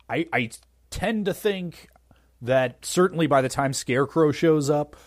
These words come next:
but there are also little hints too, like in the Gotham Exposed with the, the supervillains wanting to sue Bruce Wayne. Ventriloquist is there, but he's been cured,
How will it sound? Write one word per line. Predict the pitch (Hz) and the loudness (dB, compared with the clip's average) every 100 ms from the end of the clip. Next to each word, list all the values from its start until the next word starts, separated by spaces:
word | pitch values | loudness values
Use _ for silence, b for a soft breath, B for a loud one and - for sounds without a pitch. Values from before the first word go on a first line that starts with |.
| B | B
but | - | -4
there | - 165 | 2 2
are | 160 | 4
also | 190 220 208 | 2 2 2
little | 151 123 160 180 143 | 0 2 2 4 4
hints | - - 156 98 - - | 0 -4 -4 -4 -10 -10
too, | - 139 101 87 b b b | -2 0 0 -6 b b b
like | 120 127 | -2 0
in | 151 | 2
the | 127 | 0
Gotham | 113 135 160 170 | 0 0 2 0
Exposed | 139 - - 151 147 156 160 147 - | -2 -4 -2 0 2 2 0 -4 -2
with | 127 - | -4 0
the, | 123 | 0
the | 117 113 | 0 -4
supervillains | - 160 156 147 143 143 143 123 | -4 -2 0 2 0 0 -4 -2
wanting | 135 139 120 | -2 0 -4
to | |
sue | - 165 143 135 | -6 -2 0 0
Bruce | 123 147 143 | -2 -2 -2
Wayne. | 143 143 139 147 - b b | -6 -6 -4 -6 -10 b b
Ventriloquist | 120 147 - - 311 302 - 139 - | -4 -4 -4 -2 0 0 0 0 0
is | 127 101 | -4 -2
there, | 117 101 107 | -2 0 -2
but | - 139 | -2 -4
he's | 139 285 339 180 | -4 -4 -4 -4
been | 180 151 131 127 b b b | -2 -2 -2 -6 b b b
cured, | - - 285 285 113 78 76 | -14 -4 2 2 0 -6 -14